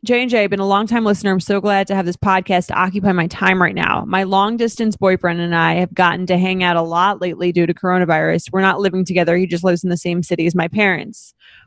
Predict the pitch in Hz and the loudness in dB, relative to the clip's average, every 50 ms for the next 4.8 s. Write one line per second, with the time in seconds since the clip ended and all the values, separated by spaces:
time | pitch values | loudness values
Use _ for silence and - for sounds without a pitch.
0 | _ - 196 196 196 190 - 202 190 185 214 233 240 247 247 247 214 - - - | _ -2 0 0 0 0 -2 -4 -4 -2 0 2 2 2 2 0 -2 -2 -2 -4
1 | 196 170 202 202 208 208 202 208 196 196 190 185 - - 214 202 208 - - 208 | -2 -2 -2 -2 0 0 0 0 0 0 -2 -2 -2 -2 0 0 0 0 0 0
2 | 190 180 175 160 - 190 175 - 185 175 175 185 - - 185 180 180 - - 185 | 0 2 0 0 -2 -4 -4 -4 -6 -4 -4 -4 -2 0 0 0 0 0 -2 -4
3 | 170 165 202 202 185 175 175 175 190 175 180 190 185 180 180 175 175 185 180 175 | -2 -2 -2 0 0 0 0 0 -2 -2 -2 0 0 2 0 0 0 0 0 0
4 | 170 - - 175 175 175 170 180 208 208 190 175 160 - - | 0 0 0 -2 0 0 -2 0 0 0 2 0 0 -4 -8